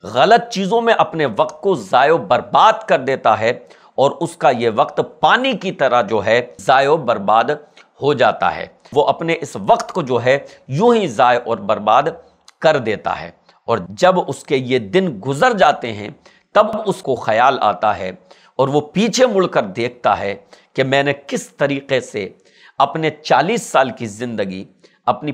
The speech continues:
पचास साल की ज़िंदगी यूं ही ज़ाय और बर्बाद कर दी और अपने इस, इन फारिग औकात से अपनी आखिरत की तैयारी के लिए कुछ भी नहीं किया।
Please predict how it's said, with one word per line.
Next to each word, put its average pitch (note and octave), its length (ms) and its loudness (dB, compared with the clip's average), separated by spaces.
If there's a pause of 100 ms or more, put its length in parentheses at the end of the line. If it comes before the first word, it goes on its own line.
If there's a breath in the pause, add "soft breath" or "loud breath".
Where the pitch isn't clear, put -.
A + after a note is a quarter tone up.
(140)
पचास G#3 500 2
साल D#3+ 200 2
की - 180 -12
ज़िंदगी G#2 600 -6 (360 soft breath)
यूं E3+ 260 0
ही E3+ 160 0
ज़ाय B2 380 2
और A#2 380 -4
बर्बाद B2+ 460 2
कर A#2+ 200 -6
दी G2+ 260 -10 (380 soft breath)
और A#2 240 0
अपने C#3+ 260 -4
इस, - 240 -10 (140)
इन B2+ 140 -2
फारिग A2+ 380 0
औकात B2 560 0
से G2+ 340 -10
अपनी F3 320 -2 (120)
आखिरत A#3 460 2
की F#3 120 -8
तैयारी B2+ 600 0
के C#3+ 140 -6
लिए A2+ 300 -6 (360 soft breath)
कुछ G#3+ 260 -8
भी C#3 120 -8
नहीं F#2+ 280 -12
किया। F2+ 320 -12